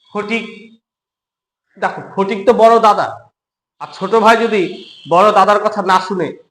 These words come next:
তাহলে বড় ভাই এখানে লজ্জিত হয়তো। কিন্তু ফটিক কি করলো জানো? সে এমন হাব ভাব করিল, আমরা দেখতে পাই যে ফটিক ইচ্ছে করলে তাকে মেরে দিতে পারে,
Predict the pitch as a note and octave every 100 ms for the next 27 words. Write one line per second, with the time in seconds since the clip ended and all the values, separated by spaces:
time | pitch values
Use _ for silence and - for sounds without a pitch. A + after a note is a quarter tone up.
0 | _ _ F3+ F#3 F3 F#3+ G#3 G#3+ G#3+ G#3+
1 | F#3+ F#3 G3 G#3+ G3+ F#3 C#3 F2+ _ _
2 | _ A#3 A#3 A#3+ G3+ G#3 - G#3 G#3 F#3+
3 | A3 G3+ - - - - F3 G#3 A#3 -
4 | F3 D#3 G3 - F#3+ D3 C3+ D3 _ _
5 | _ _ _ F3+ G3+ G#3 G#3 A#3 B3+ C#4+
6 | - - G#3+ C4 B3 - C4 C4+ C4+ C#4+
7 | F4 A#3 G#3+ F#3+ - C#3+ G2 G2+